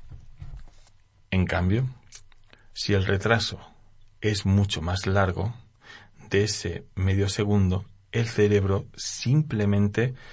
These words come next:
lo interpreta como dos eventos separados,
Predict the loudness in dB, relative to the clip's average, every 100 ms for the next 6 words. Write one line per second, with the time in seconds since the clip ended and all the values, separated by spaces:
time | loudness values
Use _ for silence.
0 | -20 -10 0 2 2 0 2 2 4 2
1 | 0 -2 -2 -4 -4 -2 2 2 -2 -10
2 | -6 -2 2 0 0 -4 -4 -10 -10 -6
3 | -4 -2 -2 -2 -4 -12